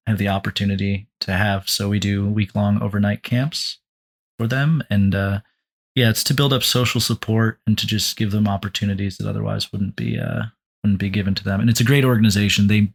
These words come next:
they need, need blind financial aid. So anyone who needs it, they meet a hundred percent. So if you belong to the Broke Club, which is something I'm gonna patent or copyright, uh, you can go. It's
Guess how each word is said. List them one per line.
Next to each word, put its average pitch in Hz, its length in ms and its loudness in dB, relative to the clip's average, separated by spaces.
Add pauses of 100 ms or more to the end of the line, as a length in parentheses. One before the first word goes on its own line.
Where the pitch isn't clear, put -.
(100)
they 113 120 4
need, 120 480 6
need 123 320 4
blind 117 260 6
financial 110 400 2
aid. 113 240 0
So 107 160 -2
anyone 113 240 4
who 107 80 4
needs 107 240 2
it, 117 220 0
they 110 100 2
meet 107 140 4
a 95 60 0
hundred 110 380 -2
percent. 107 380 0 (420)
So 107 180 0
if 92 100 0
you 104 100 4
belong 104 460 4
to 107 180 0
the 98 60 0
Broke 104 320 -2
Club, 104 360 -2
which 104 220 -2
is 98 140 0
something 107 340 2
I'm 104 160 4
gonna 101 160 2
patent 107 580 2
or 104 120 0
copyright, 131 720 2
uh, 104 420 2 (380)
you 101 100 2
can 107 160 2
go. 104 320 4 (320)
It's 104 180 -2